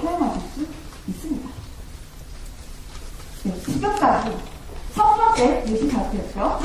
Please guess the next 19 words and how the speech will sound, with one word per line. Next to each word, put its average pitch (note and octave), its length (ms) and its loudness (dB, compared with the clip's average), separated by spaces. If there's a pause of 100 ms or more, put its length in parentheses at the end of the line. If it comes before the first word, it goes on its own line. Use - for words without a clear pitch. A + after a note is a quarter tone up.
(200)
이제 - 380 6 (160)
두 C#4 80 6
번째 G4 400 8
발표를 B3 480 6
보여드리도록 A#3+ 640 4
하겠습니다. - 420 0 (3000)
자, F#4+ 100 6
많은 G#4+ 460 6
분들께서 E4+ 920 6
고민하고 B3+ 400 8
계시죠? - 640 -2 (260)
스마트폰, G#4+ 600 4 (100)
대체 - 260 0 (380)
어떤 F4+ 460 2
걸 F4 140 2
사야 D#4+ 100 2
되느냐? F3+ 560 0 (1500)
사실 A4+ 480 6
갤럭시 F#4+ 400 8